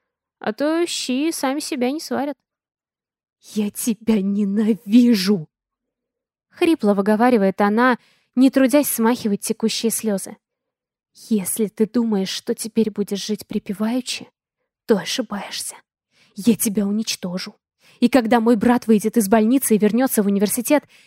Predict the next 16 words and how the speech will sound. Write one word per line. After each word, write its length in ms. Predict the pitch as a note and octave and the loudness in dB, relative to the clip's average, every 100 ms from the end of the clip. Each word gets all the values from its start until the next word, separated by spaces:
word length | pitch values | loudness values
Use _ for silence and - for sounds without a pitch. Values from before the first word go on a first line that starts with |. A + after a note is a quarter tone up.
| _ | _
те 200 | - C#4 | 2 2
первые 440 | - C4+ B3 A#3 | 6 4 6 4
недели 360 | A3 A3 A3+ A3+ | 4 4 4 4
учебы 380 | G3+ - C#4+ A#3 | 2 0 2 2
покажутся 560 | - - B3 G3+ - | 0 -2 -2 -2 -6
тебе 240 | G#3+ A3+ A3 | -8 -4 -4
цветочками. 760 | - A3 - B3+ - A3 A#3+ B3 _ _ _ _ _ | -4 -4 -2 -2 -4 -10 -10 -14 _ _ _ _ _
На 200 | A#3+ A#3 A3+ | 0 2 2
чужом 540 | - B3+ B3+ B3 G#3+ | 2 2 4 4 4
несчастье 800 | A3+ - - B3 C4 - G#3 F#3 _ | 2 0 2 2 0 -4 -8 -8 _
своего 580 | - - A#3+ A#3+ G#3 B3+ | -6 2 6 6 6 4
счастья 480 | - A3+ G3 - B3 | 4 2 2 0 2
не 160 | A3+ | 2
построишь, 640 | A3+ G3 - A3 G#3 G#3+ - | 0 -2 -2 0 2 0 -2
сука. 360 | - A3+ - - _ _ _ - | -8 -10 -14 -18 _ _ _ -4
Запомни!» 840 | A#3+ A#3 - C4+ B3 A3+ G3+ F#3 | 0 0 0 2 4 4 2 -2